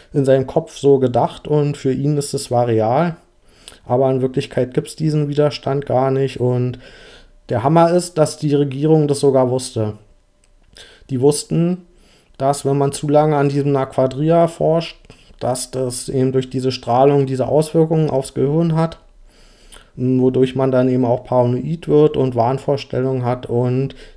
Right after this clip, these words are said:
die haben das einfach geheim gehalten, weil sonst hätten sie ja keine WissenschaftlerInnen mehr gefunden, die für sie an diesem Naquadria forschen, was sie für ihre Bomben brauchen und deswegen haben diese Arschlöcher das einfach geheim gehalten und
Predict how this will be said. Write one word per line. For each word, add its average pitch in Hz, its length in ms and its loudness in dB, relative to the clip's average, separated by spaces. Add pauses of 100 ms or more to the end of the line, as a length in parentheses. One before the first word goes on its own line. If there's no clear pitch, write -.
die 127 100 0
haben 113 240 0
das 139 160 0
einfach 131 360 0
geheim 123 340 2
gehalten, 151 380 2
weil 135 120 6
sonst 131 220 -2
hätten 135 180 -2
sie 135 60 2
ja 135 100 4
keine 131 400 0
WissenschaftlerInnen 147 960 0
mehr 143 160 2
gefunden, 151 500 2
die 143 220 -4
für 139 220 0
sie 139 240 0
an 131 100 2
diesem 135 220 0
Naquadria 131 600 0
forschen, 131 440 -2
was 127 140 0
sie 131 100 -4
für 127 180 0
ihre 127 160 2
Bomben 139 400 0
brauchen 135 480 0
und 127 300 -2 (360)
deswegen 135 320 2
haben 127 180 4
diese 123 260 0
Arschlöcher 196 480 0
das 165 140 -2
einfach 151 360 -2
geheim 131 380 -2
gehalten 127 480 0
und 127 400 -2